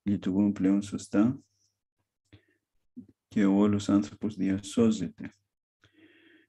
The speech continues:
Πολλοί πατέρες υπογραμμίζουν πάλι ότι ο σωτήρας με τη σάρκωσή του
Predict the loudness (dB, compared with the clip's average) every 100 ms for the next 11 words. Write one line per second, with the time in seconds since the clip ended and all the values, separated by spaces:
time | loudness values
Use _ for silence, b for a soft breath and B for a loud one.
0 | _ 4 6 8 6 6 8 8 6 2
1 | 0 0 4 6 4 4 -2 0 0 0
2 | -2 -4 -6 -6 -8 2 2 4 0 -4
3 | -8 -20 _ _ _ _ _ 0 2 0
4 | -6 2 2 4 -2 0 -2 0 0 -2